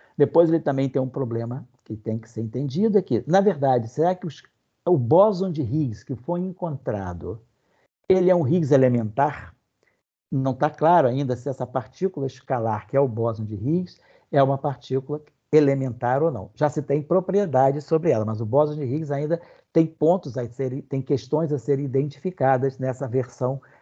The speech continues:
L H C três ponto zero. É, a questão que tá associada a isso aqui é uma questão técnica da teoria quântica de campo, chamada trivialidade quântica e o problema do polo de Landau, é, que mostra, né,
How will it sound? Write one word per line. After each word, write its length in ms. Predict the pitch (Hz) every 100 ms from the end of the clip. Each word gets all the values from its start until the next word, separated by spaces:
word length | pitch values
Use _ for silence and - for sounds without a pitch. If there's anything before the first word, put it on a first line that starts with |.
| _
L 160 | 139
H 240 | 131 120 127
C 200 | - 131
três 240 | 135 127
ponto 320 | - 127 123 156
zero. 380 | 135 120 82 - _ _ - - _
É, 140 | 147
a 160 | - 185
questão 400 | 202 190 - 254
que 80 |
tá 140 | - 190
associada 680 | 156 170 170 160 131 127 120
a 40 |
isso 180 | 123 120
aqui 140 | 110
é 40 | 180
uma 120 | 185
questão 400 | 170 143 143 143
técnica 560 | - 147 147 139 120
da 100 | 113
teoria 340 | 110 110 107 113
quântica 380 | 110 104 110 123
de 100 | 165
campo, 380 | - 180 185
chamada 400 | - 165 131 113
trivialidade 800 | 110 170 180 160 143 135 123 127 -
quântica 360 | 160 170 -
e 40 | 175
o 40 |
problema 440 | 165 185 147 147
do 100 | 147
polo 360 | 147 - 127 123
de 140 | 120
Landau, 480 | 127 131 110 71 - _ _ _ _ - - _
é, 320 | - 117 113 110
que 180 | 110
mostra, 600 | 165 123 139 151 - 123 104
né, 240 | 123 160